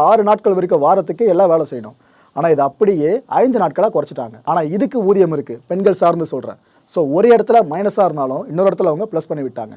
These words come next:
அடுத்து ஜப்பான் எடுத்துங்க. எனக்கு தெரிஞ்சு பெண்களோட இந்த மாதவிடாய் சார்ந்த விடுமுறை இருக்குல்ல, இதுக்கு முன்னோடி நாடு ஜப்பான் தான் சொல்லணும். நைன்டீன் ஃபார்ட்டி செவன்ல இருந்து, it means இரண்டாம் உலகப் போர் முடிஞ்சது பாத்தீங்களா, அதுக்கு பிற்பாடு ஜப்பான்ல இது சார்ந்த சட்டத்தை ஏற்றிட்டாங்க. அதாவது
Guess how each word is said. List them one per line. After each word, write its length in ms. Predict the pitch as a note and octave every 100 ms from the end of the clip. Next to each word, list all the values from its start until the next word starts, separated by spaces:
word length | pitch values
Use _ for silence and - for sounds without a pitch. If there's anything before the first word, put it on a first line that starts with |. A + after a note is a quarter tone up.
| -
அடுத்து 200 | D#3 E3 C3+
ஜப்பான் 280 | D#3 A3+ F#3
எடுத்துங்க. 340 | D3 C#3 A#2 G#2 _ _ -
எனக்கு 240 | C3 F#3 F#3+
தெரிஞ்சு 320 | G3+ B3 A3+ G#3+ E3
பெண்களோட 300 | D#3+ G#3 A#3 F#3+
இந்த 80 | D3+ C#3+
மாதவிடாய் 400 | A3 G#3+ G3 F#3
சார்ந்த 200 | F3 F#3
விடுமுறை 260 | E3 F#3 E3
இருக்குல்ல, 280 | C#3 D3 E3 B2+ B2 -
இதுக்கு 180 | C3+ B2 C3
முன்னோடி 320 | D#3 A3+ G#3+ D3+
நாடு 200 | C#3+ D3+ G3+
ஜப்பான் 300 | D3 D3 F3+ F3
தான் 100 | D#3+
சொல்லணும். 260 | C3+ C3 _ _ _ _ _ _
நைன்டீன் 420 | B2+ E3+ A3+ A3+ F#3
ஃபார்ட்டி 280 | F3+ G#3+ G#3+ -
செவன்ல 340 | E3 F3+ D#3
இருந்து, 200 | C3+ B2 A2 -
it 80 | - G3
means 200 | A3 G#3 _ _ _ F#3
இரண்டாம் 300 | A#3+ B3 F#3+
உலகப் 240 | G3 F#3+ F3+
போர் 180 | E3+ E3+
முடிஞ்சது 260 | G3+ F3+ D3
பாத்தீங்களா, 300 | C#3 C#3 E3 D#3+ C#3
அதுக்கு 220 | F3 G3+ F3
பிற்பாடு 400 | D#3+ E3+ C#3 C3+ F3+ - B2
ஜப்பான்ல 460 | F3 F3 A#3 F3+ E3+ G#3+ A#3+
இது 100 | C#3+ -
சார்ந்த 280 | F#3+ G#3 F3+
சட்டத்தை 340 | F3+ G#3 A3 G#3+
ஏற்றிட்டாங்க. 400 | D#3+ C#3+ C3 A2+ A2
அதாவது 360 | - B2+ F3